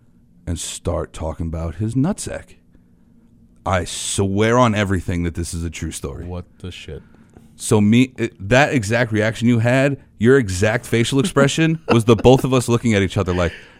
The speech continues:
Speaker 1: "Uh, wha-, okay, we're gonna get him right now." So he goes to the, the younger daughter, his
Speaker 2: Uh-huh.
Speaker 1: younger daughter,
Speaker 2: Uh-huh.
Speaker 1: who is way more chill. He gets a walkie-talkie. I go over to the older one,
Speaker 2: Mm.
Speaker 1: not as chill.
Speaker 2: Okay.
Speaker 1: I take the walkie-talkie from her,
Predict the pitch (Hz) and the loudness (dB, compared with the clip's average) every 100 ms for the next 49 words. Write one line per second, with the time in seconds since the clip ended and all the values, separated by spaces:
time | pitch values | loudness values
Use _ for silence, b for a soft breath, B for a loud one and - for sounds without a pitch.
0 | _ 98 82 82 82 - - - - - | _ -6 -4 -6 -8 -8 -8 -8 -12 -12
1 | 78 69 101 95 104 110 - 113 120 98 | -10 -10 -8 -4 -4 -4 -4 0 2 2
2 | 101 104 107 90 87 123 101 73 - B | 2 4 4 4 4 4 2 -8 -14 B
3 | B B B B B - 107 127 160 156 | B B B B B -2 2 2 4 6
4 | 139 - 143 120 113 101 95 104 104 104 | 6 4 0 4 4 2 0 2 2 0
5 | 110 90 85 92 117 113 95 95 98 98 | -2 -2 -2 -4 -4 -2 0 0 0 0
6 | 90 85 98 101 98 92 82 87 123 156 | 0 2 0 0 -2 -2 -2 2 6 6
7 | 113 92 - 67 - _ _ _ _ _ | 4 2 -6 -10 -12 _ _ _ _ _
8 | _ _ _ _ _ - 104 107 101 95 | _ _ _ _ _ -8 -2 -2 0 -2
9 | 90 87 87 87 87 - - 107 117 110 | -4 -6 -6 -6 -8 -6 0 4 4 2
10 | 107 101 - 95 90 82 80 80 85 82 | 2 -2 0 0 0 -2 -4 -6 -10 -14
11 | 80 - _ _ _ _ _ _ _ _ | -16 -20 _ _ _ _ _ _ _ _
12 | - 95 90 82 - 71 73 _ _ - | -2 0 0 -2 -6 -8 -10 _ _ -20
13 | - 76 - _ _ _ _ 78 87 98 | -18 -16 -18 _ _ _ _ -8 -2 -2
14 | 90 90 85 82 82 78 - 76 76 - | 0 -2 -2 -6 -8 -8 -10 -8 -10 -4
15 | - - - - - - 117 | -4 -2 -4 -4 -8 -6 -6